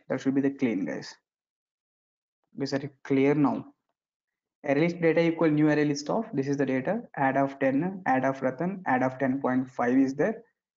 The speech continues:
Yeah, that is information, right? Good, guys, then what we can do, like, you know,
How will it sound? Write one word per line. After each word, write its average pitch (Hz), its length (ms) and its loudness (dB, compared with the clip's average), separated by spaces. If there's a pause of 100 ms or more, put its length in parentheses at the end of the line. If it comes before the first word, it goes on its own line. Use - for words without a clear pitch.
(140)
Yeah, 127 240 -6
that 135 120 0
is 131 60 0
information, 120 460 -2
right? 135 160 -4 (1200)
Good, 135 160 0
guys, 160 260 2
then 160 220 2
what 156 260 0
we 185 80 -4
can 175 240 0
do, 160 140 4
like, 151 260 2
you 139 80 4
know, 143 400 2